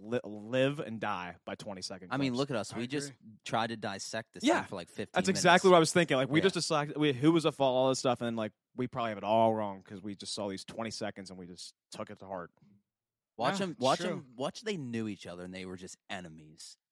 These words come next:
Speaker 2: And then the
Speaker 3: Yeah.
Speaker 2: guy
Speaker 1: We're
Speaker 2: was
Speaker 1: enemies
Speaker 2: just
Speaker 1: the whole
Speaker 2: like,
Speaker 1: time. Yeah.
Speaker 2: Yeah.
Speaker 3: Dude,
Speaker 2: Like,
Speaker 3: and
Speaker 2: they,
Speaker 3: ho-
Speaker 2: they were, like, best friends who decided to part ways, and they're different fans of different teams, and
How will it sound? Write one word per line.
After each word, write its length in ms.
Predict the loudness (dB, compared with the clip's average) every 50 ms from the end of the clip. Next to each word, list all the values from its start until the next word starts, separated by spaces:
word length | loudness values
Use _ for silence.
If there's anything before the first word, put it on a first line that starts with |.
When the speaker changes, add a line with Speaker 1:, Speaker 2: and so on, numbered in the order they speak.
| _ _ _ _
Speaker 2:
And 140 | -16 -16 -16
then 100 | -14 -16 -14
the 60 | -14
Speaker 3:
Yeah. 120 | -12 -8
Speaker 2:
guy 100 | -6 -2 0
Speaker 1:
We're 60 | 2 2
Speaker 2:
was 60 | 2
Speaker 1:
enemies 160 | 2 0 0 -2
Speaker 2:
just 100 | -4 -4
Speaker 1:
the 0 |
whole 100 | -4 -4
Speaker 2:
like, 60 | -4
Speaker 1:
time. 320 | -4 -6 -8 -6 -8 -8 -8
Yeah. 160 | -8 -8 -8
Speaker 2:
Yeah. 180 | -8 -8 -10 -12 -14 -20 _ _ _ _ _ _ _ _ _ _ _ _ _ _ _ _
Speaker 3:
Dude, 160 | -6 -4 -4 -4
Speaker 2:
Like, 120 | -8 -10 _ _
Speaker 3:
and 140 | -12 -4 0
Speaker 2:
they, 100 | 2 2
Speaker 3:
ho- 120 | 2 2 0
Speaker 2:
they 140 | 0 0 2
were, 100 | 2 2
like, 320 | 2 2 0 0 -4 -6 -6
best 280 | -4 -4 -4 -6 -8 -8
friends 440 | -6 -6 -6 -6 -6 -8 -10 -10 -10
who 200 | -8 -8 -8 -10 -12 -18 _ _ -20
decided 440 | -16 -16 -12 -10 -8 -8 -8 -10 -12
to 60 | -14
part 300 | -12 -8 -8 -6 -8 -8
ways, 380 | -10 -12 -12 -12 -14 -16 -18 -18
and 100 | -16 -16
they're 140 | -16 -18 -16 _
different 320 | -10 -10 -10 -10 -12 -14 -14 _ _ _ _ _ _ _ _ _
fans 320 | -12 -12 -10 -12 -12 -14
of 100 | -16 -16
different 320 | -16 -16 -16 -16 -18 -20 -20
teams, 400 | -18 -16 -16 -16 -16 -18 -20 -20
and 140 | -20 -20